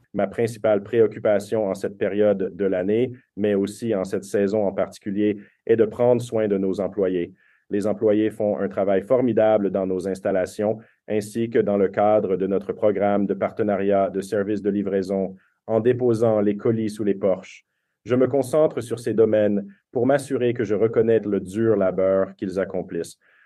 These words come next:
D'autre part, il y a beaucoup de personnes dans les bureaux de l'entreprise qui font un travail extraordinaire avec de très longues heures de travail.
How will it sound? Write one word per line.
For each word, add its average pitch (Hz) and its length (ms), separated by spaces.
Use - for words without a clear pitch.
D'autre 117 260
part, 113 320
il 104 100
y 104 60
a 104 60
beaucoup 117 320
de 120 100
personnes 107 720
dans 104 160
les 104 140
bureaux 101 320
de 104 80
l'entreprise 98 640
qui - 140
font 101 340
un 101 120
travail 95 520
extraordinaire 98 960
avec 98 280
de 95 80
très 107 240
longues 101 280
heures 95 200
de 92 80
travail. 87 520